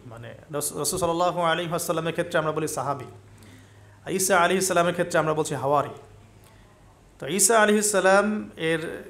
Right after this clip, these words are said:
যে কাছের হাওয়ারি বা অনুসারী ছিলেন, তাদের মধ্যে দুজনকে তিনি প্রাচীন গ্রিকের, প্রাচীন বলতে বোঝাচ্ছি তৎকালীন সময়কার গ্রিকের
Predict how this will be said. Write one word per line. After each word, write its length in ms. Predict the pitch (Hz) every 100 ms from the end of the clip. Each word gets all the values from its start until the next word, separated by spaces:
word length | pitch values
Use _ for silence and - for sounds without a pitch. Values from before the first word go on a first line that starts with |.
| - - _ - - 156
যে 460 | 160 156 156 - -
কাছের 420 | 170 170 226 147
হাওয়ারি 640 | 123 160 175 185 185 - - - - - 139
বা 200 | 139 131
অনুসারী 440 | 151 190 190 165
ছিলেন, 360 | - 143 156 262 - - - - - - - - - - - - - -
তাদের 260 | 147 196 240
মধ্যে 640 | 240 240 180 190 240 - - - -
দুজনকে 600 | 175 147 220 254 254 208
তিনি 400 | 196 185 151 190 - - - - - - - - - - - - - -
প্রাচীন 360 | 165 165 226 220
গ্রিকের, 560 | 165 220 196 131 - - - - -
প্রাচীন 300 | 160 220 208
বলতে 200 | 208 208
বোঝাচ্ছি 340 | 190 190 196
তৎকালীন 640 | 208 - - - 220 214
সময়কার 440 | 202 185 156 147 131
গ্রিকের 480 | 135 147 180 190